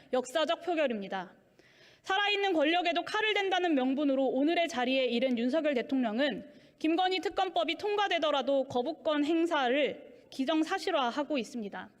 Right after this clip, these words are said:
여당에도 상식의 눈으로 이 사태를 보고 눈치를 보는 염치라도 있는 의원들이 있다는 것을 오늘 김건희 특검법 표결을 통해 보여줘야 함에도 불구하고 여당의 의원들은 대통령을 위시한 정치검찰 권력이 두려워서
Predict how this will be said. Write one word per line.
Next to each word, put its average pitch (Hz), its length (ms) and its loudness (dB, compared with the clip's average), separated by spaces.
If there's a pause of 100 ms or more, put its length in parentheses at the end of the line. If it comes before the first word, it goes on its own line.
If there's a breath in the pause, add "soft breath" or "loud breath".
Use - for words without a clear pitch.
(720 loud breath)
여당에도 339 1000 2
상식의 453 500 0
눈으로 330 320 2
이 269 120 0
사태를 320 460 0
보고 240 180 -2 (760)
눈치를 320 460 -12
보는 320 400 -6 (320)
염치라도 381 600 -4
있는 311 340 -2
의원들이 311 480 -6
있다는 311 400 -6
것을 269 440 -4 (300)
오늘 339 260 2
김건희 403 440 2
특검법 370 600 0
표결을 440 400 -2
통해 339 380 0 (140)
보여줘야 330 540 0
함에도 403 400 -4
불구하고 254 680 -6 (400)
여당의 381 380 4
의원들은 339 680 2 (280)
대통령을 403 540 0
위시한 349 600 0
정치검찰 359 680 0
권력이 302 420 2
두려워서 269 640 -4